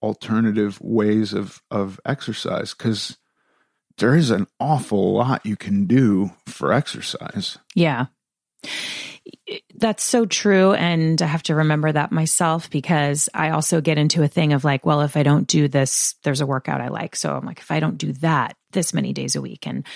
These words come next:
Speaker 2: the whole time, and if I don't put the weights on my ankles, I'm not really doing it all." And, and, and, and it's like,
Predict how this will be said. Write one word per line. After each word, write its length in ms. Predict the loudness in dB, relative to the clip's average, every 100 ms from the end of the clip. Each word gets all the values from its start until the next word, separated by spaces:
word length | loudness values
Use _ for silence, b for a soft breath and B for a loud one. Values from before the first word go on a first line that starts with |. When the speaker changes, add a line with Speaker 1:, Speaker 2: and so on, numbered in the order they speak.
| B B B -2
Speaker 2:
the 80 | -2
whole 340 | 2 4 4
time, 320 | 0 -4 -4
and 100 | -6
if 100 | -4
I 80 | -2
don't 160 | -2 -4
put 120 | -4
the 80 | 0
weights 260 | 0 0
on 100 | -4
my 80 | -4
ankles, 320 | -4 -6 -6
I'm 100 | -2
not 160 | 0 0
really 180 | 0 0
doing 280 | 0 2 2
it 80 |
all." 160 | 0 -2
And, 100 | 0
and, 120 | 0
and, 220 | 2 2
and 160 | 2 -2
it's 140 | -4
like, 220 | -10 -12